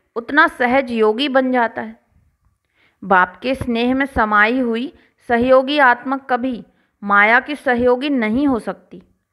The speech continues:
उनके हर संकल्प में बाबा और सेवा रहती, इसलिए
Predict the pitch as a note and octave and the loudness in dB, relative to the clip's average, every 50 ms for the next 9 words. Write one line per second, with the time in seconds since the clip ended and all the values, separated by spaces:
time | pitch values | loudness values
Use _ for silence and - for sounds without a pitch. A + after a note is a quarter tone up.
0 | _ _ _ _ _ _ _ _ _ - - G#3+ G#3+ G#3+ A3+ A3 G#3 G#3 G#3+ A3 | _ _ _ _ _ _ _ _ _ -10 -8 -6 -4 0 2 2 4 4 2 0
1 | G#3 - A#3 G3+ G#3 G#3+ A#3+ B3 C4+ C4 C4 C#4+ C#4+ C#4 C#4+ C#4+ B3 G3+ G3+ F3+ | 0 -4 -4 -2 -2 0 0 0 0 0 -4 -4 -2 0 0 0 2 2 4 4
2 | F3+ F3+ G3 B3 - - _ _ _ _ _ - - C4 D4 C#4 - - C#4 A#3+ | 4 2 2 -2 -2 -8 _ _ _ _ _ -4 -4 -4 -4 -4 -6 -4 -2 -2
3 | A#3+ B3+ D4 D#4 D4+ B3+ G#3+ G3+ G3+ G3+ - G#3 G3+ B3 D4 _ _ _ _ _ | 0 2 4 4 4 4 2 0 -2 -8 -10 -16 -16 -16 -18 _ _ _ _ _
4 | - - C4 - D#4+ D4+ D4+ D4+ B3+ G3+ F#3 F#3+ - _ _ | -16 -16 -14 -10 -8 -6 -4 -4 -4 -4 -6 -8 -14 _ _